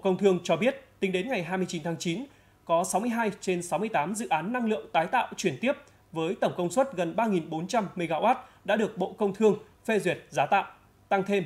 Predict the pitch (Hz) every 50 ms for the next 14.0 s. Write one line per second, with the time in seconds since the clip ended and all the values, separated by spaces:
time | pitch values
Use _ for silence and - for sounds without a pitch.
0 | - - - - 180 175 143 170 - 151 147 185 247 - - _ _ _ _ _
1 | _ _ _ _ _ - - 226 262 285 262 208 196 196 214 - 175 170 180 226
2 | 226 208 - 254 262 214 269 208 160 135 139 175 170 170 - 220 220 214 208 214
3 | - - 208 190 185 185 185 202 185 185 - 202 196 175 160 190 180 - 151 156
4 | 175 220 165 - - - - - _ _ - 175 165 143 135 156 151 151 143 -
5 | 151 135 143 190 185 - 180 202 233 - - - - _ - - _ - 208 208
6 | 202 190 190 190 190 208 254 247 190 185 202 226 247 214 - - - _ _ _
7 | _ - 175 175 - 247 240 190 160 - - 147 180 208 220 254 277 277 - -
8 | 196 175 160 - 143 147 175 190 196 170 165 143 175 - 147 - 170 233 269 -
9 | _ _ _ - _ _ 175 175 190 247 - 233 170 135 190 180 175 - - -
10 | - 180 175 165 160 165 156 185 262 240 175 135 - - 151 147 147 - 220 196
11 | 165 135 160 160 151 151 - 170 190 202 - - - - _ _ _ _ _ _
12 | _ - 185 185 190 196 214 208 262 269 - 185 175 180 226 269 226 254 208 -
13 | 170 170 190 254 233 233 196 160 151 170 185 175 - 143 160 151 170 - 233 202